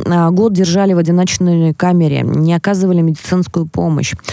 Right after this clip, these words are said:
Она просит привлечь к ответственности бывшего министра юстиции Финляндии, капитана полиции, который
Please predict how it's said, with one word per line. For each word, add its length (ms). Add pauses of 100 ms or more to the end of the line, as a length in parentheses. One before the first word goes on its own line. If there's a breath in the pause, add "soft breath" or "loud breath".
(260 loud breath)
Она 200
просит 380
привлечь 420
к 60
ответственности 800
бывшего 380
министра 520
юстиции 480
Финляндии, 640
капитана 520
полиции, 520
который 460